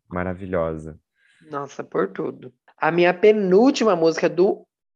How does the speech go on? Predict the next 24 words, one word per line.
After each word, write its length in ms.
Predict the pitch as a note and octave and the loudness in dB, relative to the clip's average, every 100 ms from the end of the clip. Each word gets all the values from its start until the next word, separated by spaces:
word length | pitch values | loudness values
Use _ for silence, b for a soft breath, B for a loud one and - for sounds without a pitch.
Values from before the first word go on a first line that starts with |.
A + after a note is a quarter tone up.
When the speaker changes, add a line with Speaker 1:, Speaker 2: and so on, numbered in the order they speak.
| _ | _
Speaker 2:
ano 260 | D#3+ A3+ B3+ | 2 2 2
de 100 | D#3+ | -2
dois 200 | C#3 C#3 | -2 -2
mil 100 | B2+ | -4
e 40 | A#2+ | -10
treze, 440 | C3 C3+ C#3+ B2+ | -4 -2 -2 -4
gente, 420 | A#2+ A#2+ A#2+ - - | -10 -12 -12 -16 -4
é 140 | D3 | 0
aquela 520 | F3+ F#3 D#3+ C#3 D#3 F3+ | 0 0 0 2 2 -2
que 500 | - - C#3+ B2 - _ _ _ _ _ _ _ _ _ b b b b - | -8 -2 -2 -2 -12 _ _ _ _ _ _ _ _ _ b b b b 0
fez 220 | B3 A3 | 2 2
um 80 | F3 | 0
barulhinho? 800 | D3 C#3 D3 G3 F#3 B2+ A2 A2+ _ _ _ _ | 0 -2 -4 -4 -6 -6 -12 -20 _ _ _ _
Fez 240 | - E3+ D#3+ | -8 -8 -6
um 80 | E3 | -4
barulho. 460 | F3+ D3 A#2 B2 _ b | -4 -2 -6 -12 _ b
Foi 240 | - G3 A#3 | -2 4 4
uma 180 | A#3+ G3+ | 4 2
música 400 | E3 E3+ - F3 | 0 -2 -2 -4
que 160 | F3+ | -6
fez, 420 | - F3+ E3+ G#3 | -4 0 2 2
assim, 280 | G3 F#3 E3+ | -2 -6 -10
tipo, 440 | C#3+ D3+ C3+ A#2 _ | -10 -8 -8 -8 _
sucesso. 1040 | _ E3+ - - C#3 A2+ A2 - E3 F#3+ | _ -14 -12 -2 -2 0 -6 -8 -6 -6